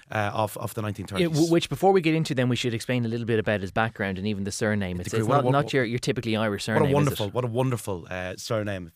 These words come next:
Speaker 1: Yeah, descendant of kind of Huguenot Protestants, those French Protestant refugees, uh, who arrived in Ireland in the, in the, the seventeenth and eighteenth centuries. He was born eighteen eighty-eight in Dublin, and a very kind of bourgeois background, you know, son of a sculptor,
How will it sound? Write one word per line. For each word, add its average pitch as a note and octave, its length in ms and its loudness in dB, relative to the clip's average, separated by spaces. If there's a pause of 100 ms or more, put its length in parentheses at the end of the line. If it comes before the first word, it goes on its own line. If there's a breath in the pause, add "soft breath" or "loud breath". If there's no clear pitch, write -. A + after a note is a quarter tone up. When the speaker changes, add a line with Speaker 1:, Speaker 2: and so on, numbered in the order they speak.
Speaker 1:
Yeah, G#2 180 -8
descendant B2+ 480 0
of - 80 -10
kind A2+ 100 -6
of F#2+ 60 -6
Huguenot A#2 480 0
Protestants, A2 520 -4
those - 120 -10
French B2 320 0
Protestant A2 460 -4
refugees, G#2 640 -8 (320 soft breath)
uh, G#2+ 120 0
who A#2 120 2
arrived A#2+ 320 2
in A2+ 60 0
Ireland G#2 340 2
in F#2+ 100 -6
the, F#2+ 160 -6
in G2 120 -8
the, G2 100 -4
the - 120 -12
seventeenth G#2+ 380 -2
and G#2 80 -4
eighteenth F#2+ 300 -6
centuries. C#3+ 480 -2
He A#2+ 40 -6
was G#2+ 100 -8
born A2+ 280 0
eighteen G#2 240 -4
eighty-eight G2+ 400 -4
in C3 80 -6
Dublin, A#2+ 300 -6 (400 loud breath)
and D3 80 -4
a - 20 0
very G3 160 2
kind C#3 140 -2
of G#2 100 -8
bourgeois A#2 380 0
background, F2 500 -6
you F2+ 60 -10
know, F2 80 -10
son A#2+ 200 -2
of G#2 80 -4
a G#2+ 40 -10
sculptor, A2 580 -2